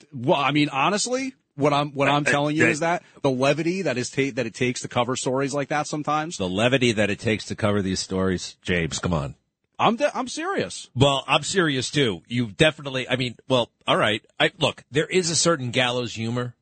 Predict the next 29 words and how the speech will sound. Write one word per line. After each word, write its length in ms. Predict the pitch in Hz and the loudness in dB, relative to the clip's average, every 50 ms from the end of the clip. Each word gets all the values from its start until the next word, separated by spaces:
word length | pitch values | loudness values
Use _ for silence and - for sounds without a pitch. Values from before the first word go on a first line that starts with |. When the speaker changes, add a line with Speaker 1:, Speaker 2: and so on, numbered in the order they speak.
| _ | _
Speaker 2:
right? 100 | - 147 208 | 0 2 2
Speaker 1:
Yeah. 180 | 269 - - - | 2 2 0 -4
Speaker 2:
The 100 | - 131 | -8 -6
gallows 440 | 95 135 120 120 120 117 113 104 - | -2 0 0 0 0 0 -2 -4 -4
humor 260 | - 117 110 110 117 | -4 -4 -2 -2 -2
because, 480 | - - 101 - 120 104 101 90 - - - - - _ _ _ _ _ _ | -2 -4 -6 -4 -2 -2 -2 -2 -4 -8 -12 -18 -20 _ _ _ _ _ _
and 140 | - 120 120 | -2 0 0
I 80 | 117 113 | 0 0
guess 260 | - - 131 117 - | 0 0 0 0 0
you 60 | 117 110 | 0 0
have 120 | 123 - | 0 -2
to 100 | 120 95 | -2 -4
desensitize 800 | 80 - 113 101 - - 127 120 - 120 110 123 123 117 117 101 | -4 -4 -4 -2 0 2 2 2 0 0 -2 0 0 2 2 0
yourself 340 | 117 110 - 123 120 110 - | 0 0 0 2 2 0 0
a 40 | 117 | 0
little 220 | 113 117 113 110 | 0 2 2 2
bit 240 | - 113 107 - _ | 2 0 0 -2 _
because 520 | - 92 - 107 101 98 95 87 - - | -6 -4 0 0 2 2 0 0 -2 -2
if 140 | 98 95 - | -4 -4 -4
you 60 | 92 | -4
cover 280 | - - 123 113 117 110 | 0 0 2 2 2 0
this 160 | 107 101 - | 0 -2 -2
stuff 240 | - - 110 98 - | -2 -2 -2 -2 -2
every 200 | 104 90 92 95 | -2 -2 -4 -4
day, 360 | 80 104 98 92 90 87 80 - - - 76 | -2 -2 -2 0 0 -2 -4 -6 -12 -10 -6
that 160 | 90 87 - | -4 -2 0
can 120 | - 92 | 0 0
be 100 | 87 104 | 2 0
tough. 400 | - - 101 - - - - _ | 2 0 0 -2 -2 -6 -16 _